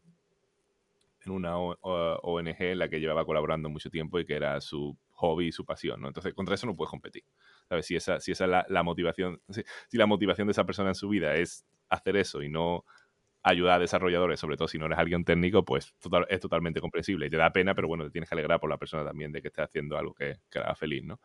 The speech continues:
Pero bueno, no sé, intentar que, intentas hacer lo mismo que hago yo, ¿no? Intentar hacerme lo menos indispensable posible constantemente. Obviamente es,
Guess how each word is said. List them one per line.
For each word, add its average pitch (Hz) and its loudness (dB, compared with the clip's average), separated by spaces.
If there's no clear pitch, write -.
Pero 117 6
bueno, 151 10
no 113 4
sé, 120 4
intentar 101 10
que, 113 -2
intentas 123 0
hacer 135 8
lo 143 10
mismo 123 6
que 117 8
hago 95 10
yo, 98 8
¿no? 101 0
Intentar 90 2
hacerme 98 0
lo 95 0
menos 92 -2
indispensable 92 -4
posible 85 -6
constantemente. 78 -8
Obviamente 82 -4
es, - -12